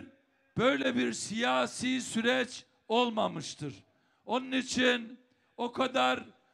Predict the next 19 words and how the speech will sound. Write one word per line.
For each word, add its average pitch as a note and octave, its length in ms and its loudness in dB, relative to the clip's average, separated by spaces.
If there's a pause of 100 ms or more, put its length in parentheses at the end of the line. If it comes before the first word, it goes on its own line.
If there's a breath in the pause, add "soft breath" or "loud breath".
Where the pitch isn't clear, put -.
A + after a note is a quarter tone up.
(180)
o A3+ 160 -2
kadar B3+ 360 0
sorumluluğumuz A#3+ 920 -4
büyük C4+ 380 0
ki F3 320 -4 (480)
sadece A3 840 -2
bu G#3 100 0
seçimi G#3 880 2 (500 soft breath)
on A3+ 200 0
altı A3 380 0
milyon G#3 460 -2
insan G#3+ 480 -4
için G3 380 -8
değil, F#3+ 360 0 (640)
fikri A#3+ 440 -4
ve A#3 180 2
vicdanı B3 600 2
hür A#3 240 4
olmayan, A#3+ 880 4